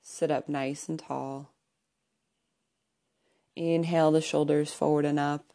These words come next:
and then exhale, drop them down, gently reaching through the crown of the head.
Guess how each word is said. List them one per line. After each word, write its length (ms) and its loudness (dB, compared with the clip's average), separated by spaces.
and 180 -8
then 160 -4
exhale, 560 4
drop 440 6
them 240 2
down, 600 -2
gently 340 -4
reaching 520 0
through 180 -2
the 80 0
crown 320 -4
of 80 0
the 100 2
head. 540 0